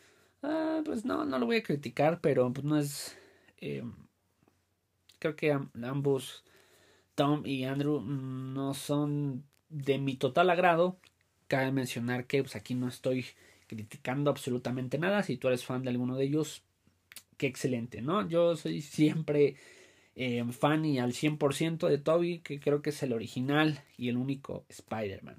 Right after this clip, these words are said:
Lo siento, lo siento, pero la verdad, em,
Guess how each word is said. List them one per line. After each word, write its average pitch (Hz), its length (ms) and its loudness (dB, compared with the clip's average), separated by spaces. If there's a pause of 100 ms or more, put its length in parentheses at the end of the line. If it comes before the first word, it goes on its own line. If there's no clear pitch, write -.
Lo - 100 -18
siento, 135 580 0
lo - 100 -8
siento, 151 420 -4
pero 151 400 0 (1200)
la 135 160 -2
verdad, 131 420 0 (1300)
em, 110 580 -6